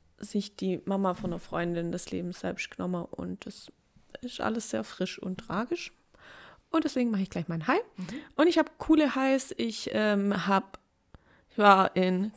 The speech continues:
Speaker 1: Kopenhagen, ich war in Ägypten, ich war in Straßburg und ich find, ich hab coole
Speaker 2: Schätze,
Speaker 1: Sachen gemacht.
Speaker 2: Laura, hey.
Speaker 1: Yes.
Speaker 2: Und kommendes Wochenende ja nochmal.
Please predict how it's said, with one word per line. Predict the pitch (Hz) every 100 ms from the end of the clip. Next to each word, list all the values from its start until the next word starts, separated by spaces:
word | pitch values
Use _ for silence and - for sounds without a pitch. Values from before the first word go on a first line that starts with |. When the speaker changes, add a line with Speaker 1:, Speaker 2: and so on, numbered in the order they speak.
| -
Speaker 1:
Kopenhagen, | 220 220 214 247 233
ich | 214 220
war |
in | 214
Ägypten, | 202 202 233 - 226 214 - - -
ich | - 202
war | 214
in | 214
Straßburg | - 208 202 214 208 202 202
und | - 202
ich | 196 -
find, | 196 185 180
ich | 185
hab | 180 -
coole | - 196
Speaker 2:
Schätze, | 180 226 196
Speaker 1:
Sachen | 247
gemacht. | 190 180 180 180
Speaker 2:
Laura, | 170 180
hey. | 180 180 - - - -
Speaker 1:
Yes. | - 208 - - - -
Speaker 2:
Und | 185
kommendes | - 196 175 175
Wochenende | 180 190 170 170
ja | 165
nochmal. | 240 269 170